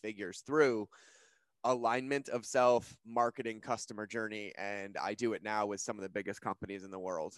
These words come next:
big brands, billion dollar companies. And that's what I spend my time doing. And then I take all of their advice that they pay me,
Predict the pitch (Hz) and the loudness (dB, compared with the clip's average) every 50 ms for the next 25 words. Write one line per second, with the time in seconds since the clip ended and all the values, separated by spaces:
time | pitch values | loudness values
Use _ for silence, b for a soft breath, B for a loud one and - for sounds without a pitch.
0 | _ _ 120 113 98 _ 110 107 101 101 98 98 98 101 - _ - 113 104 104 | _ _ -8 -8 -6 _ -2 -2 0 0 -4 -6 -8 -12 -10 _ -6 -4 -4 -4
1 | 104 98 101 101 101 95 - - 110 98 95 104 92 92 95 90 85 - 110 101 | -4 -2 -2 -2 -2 -4 -4 -4 -6 -4 -4 -8 -8 -8 -8 -8 -10 -10 -8 -6
2 | 101 98 98 - 104 98 92 - - 104 101 98 95 92 80 - - 113 98 92 | -4 -6 -4 -4 -6 -6 -6 -6 -6 -6 -6 -4 -4 -6 -6 -6 -6 -8 -8 -8
3 | 98 107 127 139 156 156 151 135 120 117 110 107 104 104 - 123 107 101 - - | -2 0 0 2 2 0 -2 -4 -4 -4 -4 -4 -4 -4 -2 -4 -4 -4 0 2
4 | 123 127 131 135 123 113 127 131 139 139 135 135 143 147 147 165 - - 117 - | 4 4 6 4 4 2 2 4 4 2 2 4 4 4 4 4 0 -6 -6 -2
5 | 123 117 117 - 127 120 127 135 151 165 175 180 165 | -2 -2 0 0 -2 -2 0 0 0 -2 -2 -4 -6